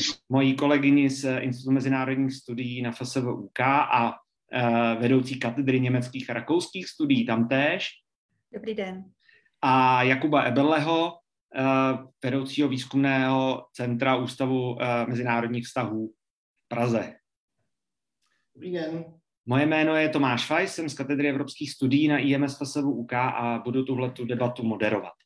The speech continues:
Speaker 1: Eh, protože nás pravděpodobně sledujete, pokud nás sledujete živě, tak nás sledujete na Facebooku,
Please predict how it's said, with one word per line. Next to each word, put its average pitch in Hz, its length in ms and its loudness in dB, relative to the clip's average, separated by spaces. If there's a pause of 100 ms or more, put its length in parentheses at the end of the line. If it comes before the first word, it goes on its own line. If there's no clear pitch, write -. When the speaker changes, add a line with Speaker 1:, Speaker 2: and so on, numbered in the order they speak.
(540)
Speaker 1:
Eh, 131 420 4 (1080)
protože 156 280 -2
nás 196 140 2
pravděpodobně 180 540 0
sledujete, 180 440 0
pokud 151 260 -4
nás 147 200 0
sledujete 151 380 0
živě, 123 380 0
tak 147 140 -8
nás 147 180 -8
sledujete 165 320 -4
na 139 80 -4
Facebooku, 139 680 -2